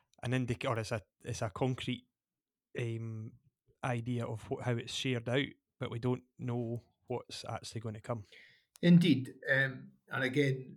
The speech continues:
Speaker 2: the, the current budget for agriculture is only till the end of this U K Parliament, and that is this year. So with the general election coming, regardless of who comes into power, th-, it's a new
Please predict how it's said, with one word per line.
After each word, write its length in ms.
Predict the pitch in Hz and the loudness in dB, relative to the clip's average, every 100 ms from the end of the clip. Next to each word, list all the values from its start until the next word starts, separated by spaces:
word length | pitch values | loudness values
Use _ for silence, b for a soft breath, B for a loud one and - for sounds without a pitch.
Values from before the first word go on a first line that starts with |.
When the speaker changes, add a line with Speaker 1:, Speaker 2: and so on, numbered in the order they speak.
| - | -10
Speaker 2:
the, 420 | 139 131 127 135 | -4 -2 -2 -6
the 80 | 135 | -10
current 440 | - 147 143 - 131 | -2 0 0 -2 -4
budget 460 | 143 - 180 - - | -6 -4 -6 -6 -20
for 200 | - 131 | -10 -4
agriculture 920 | 139 143 139 151 - - 147 143 151 143 | -2 -2 -2 -4 -4 -4 -4 -4 -4 -8
is 260 | 135 135 | -8 -8
only 480 | 135 139 135 135 135 - | -8 -6 -4 -6 -8 -6
till 140 | 139 | -4
the 140 | 131 135 | 0 0
end 160 | 131 | -2
of 140 | 135 139 | -6 -6
this 260 | 139 - | -6 -6
U 160 | 131 139 | -8 -8
K 140 | 139 135 | -6 -6
Parliament, 500 | 139 156 151 107 101 - | -2 0 0 -2 -8 -10
and 140 | 127 131 | -10 -6
that 200 | 131 - | -6 -6
is 120 | - | -8
this 300 | - - - | -6 -6 -4
year. 260 | 131 107 - _ B B B B B B | -4 -4 -8 _ B B B B B B
So 180 | - 139 | 0 4
with 180 | 127 127 | 4 2
the 60 | 127 | 0
general 500 | 147 143 135 123 123 | 4 4 4 0 -2
election 400 | 131 139 135 - - | -2 -2 -4 -12 -10
coming, 300 | 131 113 113 | -6 -6 -8
regardless 640 | 123 131 147 165 156 147 - | -6 0 6 6 4 -2 -4
of 80 | 127 - | -8 -2
who 200 | 175 165 165 | 4 4 4
comes 220 | 143 127 | -4 -4
into 240 | 139 123 - | -4 -6 -6
power, 460 | 147 151 - - - - | 0 0 2 -2 -8 -16
th-, 140 | 110 - _ | -16 -16 _
it's 180 | 131 - | -6 0
a 60 | |
new 260 | 131 131 131 | 0 0 -2